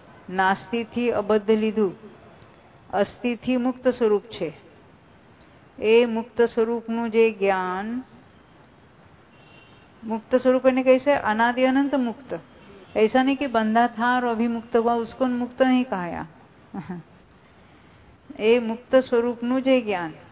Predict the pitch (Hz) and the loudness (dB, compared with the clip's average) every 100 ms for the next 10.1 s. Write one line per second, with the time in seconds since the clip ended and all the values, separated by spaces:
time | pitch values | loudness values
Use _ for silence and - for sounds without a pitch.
0 | - - - - - - - - - - | -20 -20 -20 -20 -20 -20 -20 -20 -20 -16
1 | - 214 220 196 202 - 226 226 233 240 | -6 -4 -2 0 0 0 -2 0 2 0
2 | 233 220 208 208 220 214 220 214 202 196 | -2 -2 0 2 0 2 0 0 -2 -4
3 | 185 170 170 190 226 - - - - - | -4 -6 -6 -8 -10 -14 -20 -20 -20 -20
4 | - 202 202 226 226 214 233 - 254 254 | -8 -8 0 0 2 -2 -4 0 2 4
5 | 254 214 208 - 196 175 180 233 - - | 4 2 2 -2 -2 0 -2 -6 -14 -20
6 | - - - - 202 220 233 233 233 208 | -20 -20 -20 -10 -4 -2 -2 -2 0 0
7 | 220 240 233 226 220 220 214 214 214 208 | 2 0 0 -2 0 -2 -2 -2 0 0
8 | 214 214 214 202 202 202 202 196 190 196 | 0 -2 -2 -2 -2 -2 -2 -4 -2 -2
9 | 190 190 208 196 196 180 170 170 170 185 | 2 2 2 0 -4 -4 -4 -8 -6 -6
10 | 226 | -6